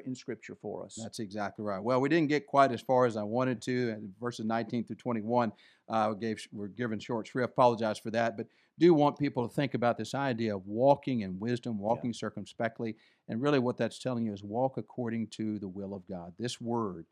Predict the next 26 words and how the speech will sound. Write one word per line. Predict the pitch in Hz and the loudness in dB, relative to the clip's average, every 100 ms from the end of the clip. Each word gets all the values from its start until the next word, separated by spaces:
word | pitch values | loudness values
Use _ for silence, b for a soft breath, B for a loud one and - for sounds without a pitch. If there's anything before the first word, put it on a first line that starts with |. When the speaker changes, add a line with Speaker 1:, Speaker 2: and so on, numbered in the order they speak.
| _ _ - | _ _ -12
Speaker 2:
is | 104 | -12
the | 104 | -10
lamp | 92 101 117 120 - | -8 -4 -2 -4 -4
unto | 113 110 110 | -6 -4 -2
our | 104 101 | -2 -4
feet. | - 98 92 | -6 -12 -8
It | 113 | -10
tells | - 123 135 120 | -4 0 0 0
us | 120 - | -4 -2
what | 127 | -4
we | 131 | -4
should | 110 117 98 | -6 -6 0
do, | 117 120 | 2 2
how | 113 113 | 2 0
we | 123 | 0
should | - 120 | -2 0
act. | 117 117 120 b b b - | 2 2 0 b b b 0
Every | 131 143 151 | 2 4 4
answer | 143 143 143 139 117 | 2 0 0 -2 2
that | 117 - | 2 2
we | 120 | 0
need | 113 123 120 107 | 2 2 2 0
is | 104 - | -4 -4
answered | 120 120 - 127 | -2 -2 0 -2
by | 101 104 | 0 -2
principles | - - 160 - 147 139 139 135 | -2 0 2 2 0 4 4 4